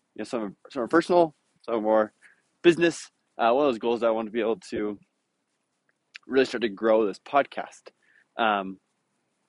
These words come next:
and actually get a lot of people listening to it, because I wanna be able to help add those va-, value. If I know a lot of people listening, then I wanna be able to help grow. Um, and it's, it's a,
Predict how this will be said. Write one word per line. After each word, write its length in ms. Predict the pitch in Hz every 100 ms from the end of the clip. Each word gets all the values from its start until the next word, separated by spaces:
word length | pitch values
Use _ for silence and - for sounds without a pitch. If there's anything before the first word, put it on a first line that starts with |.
| _ _ -
and 440 | 110 107 101 104
actually 260 | 120 139 139
get 160 | 123 104
a 40 |
lot 100 | 117
of 60 | -
people 140 | 107
listening 260 | 107 - 98
to 120 | 82
it, 80 | - _ _ -
because 360 | 104 110 95 - _ - _ -
I 60 | 113
wanna 160 | 110
be 60 | 104
able 140 | 101
to 80 | 104
help 220 | 113 - - -
add 100 | 113
those 120 | 110
va-, 260 | 110 107 -
value. 380 | - 110 107 104
If 140 | 110 101
I 60 |
know 140 | 104 101
a 20 |
lot 100 | 101
of 40 |
people 160 | 110 107
listening, 380 | 135 - 113 131 _ _ _ _ -
then 300 | 107 98 95
I 60 | 98
wanna 140 | 98
be 80 | 92
able 80 | 90
to 40 |
help 180 | 101 -
grow. 260 | - 80 - _ -
Um, 340 | 104 92 92 - -
and 120 | 110 110
it's, 240 | - - - _ _ _ _ _ _ _ 120
it's 160 | 117
a, 380 | 120 113 110